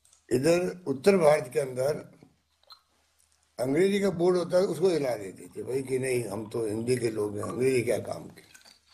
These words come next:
और बचपन में आप अगर अंग्रेजी नहीं सीखो तो बाद में आप भले अंग्रेजी पढ़ सकते हो या थोड़ी बहुत समझ सकते हो, पर ढंग से बोल नहीं सकते हो, expression नहीं कर सकते हो। <clears throat> तो मैं अपने बारे में कह सकता हूँ कि हम लोग अंग्रेजी में expression करने लायक नहीं बने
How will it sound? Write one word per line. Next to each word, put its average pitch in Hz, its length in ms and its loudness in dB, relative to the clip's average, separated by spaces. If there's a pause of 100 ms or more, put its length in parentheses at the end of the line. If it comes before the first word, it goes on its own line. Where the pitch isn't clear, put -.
(1200)
और 143 240 4
बचपन 139 400 2
में 202 160 4
आप 175 120 6
अगर 165 200 4
अंग्रेजी 156 380 2
नहीं 165 120 -4
सीखो 127 480 -2 (880)
तो 127 60 -8
बाद 120 300 4
में 160 160 2
आप 160 180 4
भले 147 240 2
अंग्रेजी 151 440 2 (120)
पढ़ 143 200 0
सकते - 380 -2
हो 131 400 2
या 117 320 0 (120)
थोड़ी 127 180 -2
बहुत 127 240 -2
समझ 139 280 0
सकते - 360 -4
हो, 123 160 0
पर 127 520 -2 (440)
ढंग 113 260 2
से 135 140 6
बोल 139 260 6
नहीं 131 140 2
सकते 85 380 -10
हो, 107 60 -4
expression - 520 2
नहीं - 120 2
कर - 160 -4
सकते - 340 -6
हो। - 480 4
<clears throat> - 960 -16
तो 196 600 4
मैं 143 180 -2
अपने 151 320 2
बारे 185 220 6
में 180 120 2
कह 160 160 0
सकता 151 300 -2
हूँ 156 180 -2
कि 165 140 -4
हम 120 200 -2
लोग 147 180 4
अंग्रेजी 123 440 -4
में 160 340 -4
expression 120 500 -2
करने 113 320 -4
लायक 101 260 -2
नहीं 98 220 -8
बने 80 300 -14